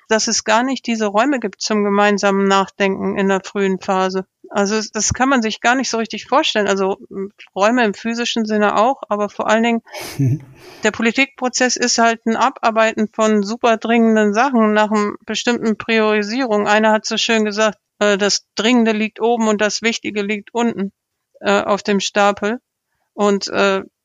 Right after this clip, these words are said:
Speaker 1: oft muss ja zum Beispiel der Koalitionsvertrag abgearbeitet werden. Und es gibt eigentlich gar keinen Moment, wo man da mal sagen kann, hey, hier haben wir jetzt, hier kommt jetzt ein Problem auf und das muss langfristig gelöst werden. Lass uns doch mal mit Leuten von X, Y, Z zusammensitzen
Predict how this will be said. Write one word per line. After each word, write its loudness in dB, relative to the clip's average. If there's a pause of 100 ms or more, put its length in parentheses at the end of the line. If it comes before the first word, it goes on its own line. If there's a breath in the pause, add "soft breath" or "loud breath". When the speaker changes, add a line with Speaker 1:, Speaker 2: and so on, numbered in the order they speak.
(260)
Speaker 1:
oft -4
muss -2
ja 0
zum -2
Beispiel -2
der -2
Koalitionsvertrag -4
abgearbeitet -6
werden. -4 (140)
Und 0 (100)
es -4
gibt -6
eigentlich 0
gar 0
keinen 2
Moment, 4
wo 0
man 4
da 4
mal 0
sagen 2
kann, 2
hey, 2
hier 2
haben 2
wir 2
jetzt, -2
hier -4
kommt -2
jetzt -4
ein 2
Problem 0
auf 2
und 0
das -4
muss -4
langfristig -2
gelöst -4
werden. 2
Lass 0
uns -2
doch -2
mal 2
mit 0
Leuten 0
von -4
X, -8
Y, -2
Z -2
zusammensitzen -2